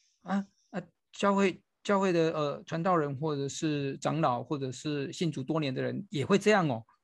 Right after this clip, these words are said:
OK，那事实上也不是很好啦哈。但是呢，呃，我，我们要是这样很 shock 的话呢，嗯，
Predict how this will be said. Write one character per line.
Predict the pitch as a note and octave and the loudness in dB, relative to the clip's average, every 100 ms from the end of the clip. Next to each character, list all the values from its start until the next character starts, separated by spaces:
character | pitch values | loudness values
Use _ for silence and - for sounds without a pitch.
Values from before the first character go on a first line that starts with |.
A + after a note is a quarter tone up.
| _ _ | _ _
OK， | - C3+ C3+ C3+ _ _ _ _ _ - | -10 -6 -6 -8 _ _ _ _ _ -4
那 | F3 | -4
事 | - A3+ | -2 0
实 | F3+ | 2
上 | G3 D#3+ - | 2 0 -2
也 | D#3+ C#3 A2+ - | -2 -2 -2 -8
不 | - C3+ | -8 -4
是 | G#3+ | 0
很 | G3 D3+ | 2 2
好 | D#3 B2+ B2 | 2 0 0
啦 | A#2 | -2
哈。 | C3+ A2+ - _ _ | 0 -2 -4 _ _
但 | F3+ E3+ | 0 0
是 | E3 | 0
呢， | D#3+ C#3+ C#3 _ _ | 2 2 0 _ _
呃， | - C#3 C3 A#2+ B2 | -4 -2 -2 -4 -8
我， | - D3+ - _ - | -6 -6 -6 _ -14
我 | G#3 C#3+ | -2 0
们 | D3 | 4
要 | F3 | 2
是 | F3+ | 4
这 | F#3+ | 2
样 | D3 | 2
很 | B2 | -2
shock | A#2 - E3+ - | 0 2 2 0
的 | B2+ | -10
话 | A#2+ - C3+ | -6 0 0
呢， | B2 A#2 - _ _ - _ _ - | -2 -8 -12 _ _ -20 _ _ -6
嗯， | C#3 C3+ B2+ B2+ B2+ C3 C3+ | 0 2 2 0 0 -2 -6